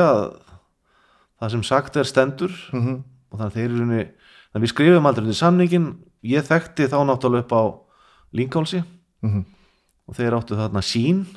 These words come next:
Speaker 2: Já.
Speaker 1: hljómsveitina Sýn.
Speaker 2: Já.
Speaker 1: Men ég hringi Hermann vin minn og segi, "Hemmi, ef ekki að,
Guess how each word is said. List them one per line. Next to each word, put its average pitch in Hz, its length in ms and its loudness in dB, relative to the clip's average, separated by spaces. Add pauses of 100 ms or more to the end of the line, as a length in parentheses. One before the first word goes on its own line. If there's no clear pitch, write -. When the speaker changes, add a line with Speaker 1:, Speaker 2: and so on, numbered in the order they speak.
(420)
Speaker 2:
Já. 107 80 -2
Speaker 1:
hljómsveitina 104 420 -2
Sýn. 156 280 -4 (200)
Speaker 2:
Já. 95 220 -4 (600)
Speaker 1:
Men 101 100 -8
ég 120 120 -2
hringi 135 300 -2
Hermann 139 360 2
vin 143 180 2
minn 151 140 2
og 123 100 0
segi, 123 280 0
"Hemmi, 131 240 0
ef 117 200 2
ekki 139 120 -2
að, 135 240 6